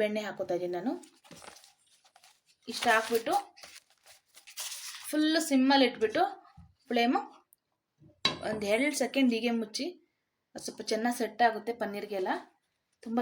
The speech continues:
ಚೆನ್ನಾಗಾಗುತ್ತೆ. ಈಗ ನಾನು ಒಂದ್ ಎರಡ್ ಸೆಕೆಂಡ್ ಮುಚ್ತೀನಿ ಹಾಗೆ.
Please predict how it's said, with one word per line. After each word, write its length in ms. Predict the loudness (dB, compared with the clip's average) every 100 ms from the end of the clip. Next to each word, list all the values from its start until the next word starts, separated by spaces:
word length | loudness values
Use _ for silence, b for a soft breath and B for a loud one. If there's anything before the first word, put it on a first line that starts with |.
| 0
ಚೆನ್ನಾಗಾಗುತ್ತೆ. 560 | 0 0 -2 -4 -6 -8 -8 -20 -20 -20 _ _ _ _ _ _ _ _
ಈಗ 100 | -10 -6
ನಾನು 160 | -2 -2 0
ಒಂದ್ 140 | 0 2
ಎರಡ್ 120 | 2 -2
ಸೆಕೆಂಡ್ 240 | 0 2 2
ಮುಚ್ತೀನಿ 340 | -2 -6 -4 -4
ಹಾಗೆ. 220 | -2